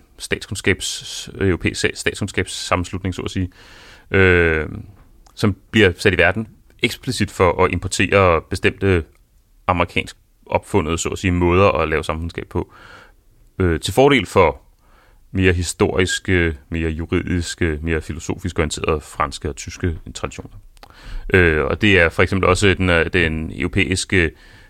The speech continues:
økonomiske forening, European Economic Association, som støttet af centra-, europæiske centralbanker, så at sige, skal beefe europæisk økonomisk videnskab op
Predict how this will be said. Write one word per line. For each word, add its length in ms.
økonomiske 680
forening, 640
European 320
Economic 300
Association, 600
som 380
støttet 400
af 200
centra-, 400
europæiske 280
centralbanker, 760
så 140
at 100
sige, 300
skal 360
beefe 520
europæisk 720
økonomisk 680
videnskab 380
op 300